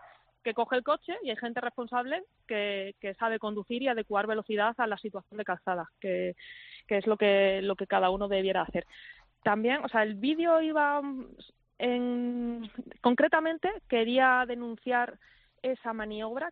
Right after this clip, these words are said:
que estoy segura de que la gente la hace porque no es consciente de que pone en peligro, al igual que se hizo la campaña del metro y medio y una vez que se instauró, la gente respeta,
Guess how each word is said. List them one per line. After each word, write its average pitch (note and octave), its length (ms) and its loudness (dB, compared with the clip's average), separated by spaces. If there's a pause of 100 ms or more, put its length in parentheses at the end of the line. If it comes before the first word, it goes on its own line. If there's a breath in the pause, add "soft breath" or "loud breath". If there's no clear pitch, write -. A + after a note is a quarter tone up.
que A3 120 -4
estoy A#3+ 280 -6
segura A#3+ 320 -2
de A3+ 80 -4
que G#3 100 -6
la G#3 60 -10
gente A#3 240 -6
la A3 80 2
hace A3 180 -6
porque G#3 300 -4
no A3 140 -2
es A3+ 120 -6
consciente A3 640 -2
de G3+ 140 -2
que G3 500 0
pone G#3+ 220 4
en G#3 100 0
peligro, G3+ 440 -2 (600 loud breath)
al G#3 200 2
igual G#3 260 4
que G#3+ 100 -4
se G3+ 240 0
hizo G3+ 180 -2
la G3+ 100 2
campaña G3+ 440 -2
del G3 120 0
metro G3+ 240 -2
y G3 40 0
medio G3+ 280 2
y G3+ 60 0
una G3 160 0
vez G#3 160 0
que A#3 160 0
se A#3 100 -4
instauró, G#3+ 460 0
la B3 100 2
gente A3 240 -2
respeta, G3 540 -4